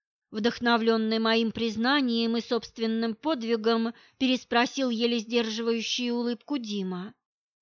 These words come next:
«Очень. Так жаль, что того момента не вернуть. Я бы не пила, ни капли». Я положила ему руку на плечо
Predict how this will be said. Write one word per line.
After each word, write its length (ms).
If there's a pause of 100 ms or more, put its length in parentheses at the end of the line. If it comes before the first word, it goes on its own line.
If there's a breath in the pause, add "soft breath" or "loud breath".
(140)
«Очень. 760 (840)
Так 240
жаль, 340
что 200
того 280
момента 540
не 160
вернуть. 680 (680)
Я 200
бы 140
не 140
пила, 600 (400)
ни 120
капли». 680 (840)
Я 180
положила 480
ему 280
руку 260
на 120
плечо 640